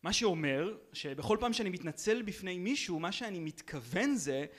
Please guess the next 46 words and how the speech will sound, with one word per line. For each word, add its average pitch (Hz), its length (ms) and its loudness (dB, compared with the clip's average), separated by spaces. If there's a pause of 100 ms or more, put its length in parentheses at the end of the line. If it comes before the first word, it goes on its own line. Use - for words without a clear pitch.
(420)
"אני 190 100 -2
ממש 226 300 4
מצטער 294 440 2
שהנסיבות 254 680 2
הסתדרו 214 460 2
באופן 233 360 6
המסוים 220 520 4
הזה 190 140 0
שעשה 185 360 0
את 240 120 0
הרושם 214 440 2
שאני 180 320 2
עשיתי 240 280 -2
לך 214 160 0
עוול 233 320 0
שגרם 180 400 0
לך 202 140 -4
להרגיש 175 380 0
רגשות 170 380 0
שליליים." 160 560 2 (1040)
חוץ 208 160 -6
מכשאני 208 280 0
מתנצל 175 280 -2
בפני 165 240 -2
בת 147 160 -2
הזוג 190 280 10
שלי, 160 300 2
כשאז 202 300 0
מה 165 100 0
שאני 151 180 0
מתכוון 147 400 0
זה, 147 120 0
"את 139 100 -4
מלאך 156 420 4
ואני 147 180 2
עפר 165 240 4
לרגלייך, 170 600 4
ותודה 147 460 6
שאת 175 180 -2
מרשה 156 240 2
לי 156 100 6
לנשום 156 300 4
את 151 100 0
האוויר 139 260 2
שאת 139 260 -2
פולטת." 135 540 0